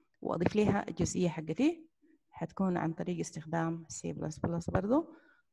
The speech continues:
واستخدام ال-، ريو-، أعمل reuse ل، آه، يعني باكجز أصلًا موجودة في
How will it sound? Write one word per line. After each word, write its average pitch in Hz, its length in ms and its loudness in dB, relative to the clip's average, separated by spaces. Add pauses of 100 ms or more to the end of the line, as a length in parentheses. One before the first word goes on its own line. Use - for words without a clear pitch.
(200)
واستخدام 170 840 0
ال-، 165 580 -2
ريو-، 170 380 0
أعمل 170 300 2
reuse 175 420 0
ل، 165 200 -2 (320)
آه، 156 300 -4 (520)
يعني 151 920 -2 (1200)
باكجز 175 540 2
أصلًا 175 260 -2
موجودة 170 600 2
في 165 360 -8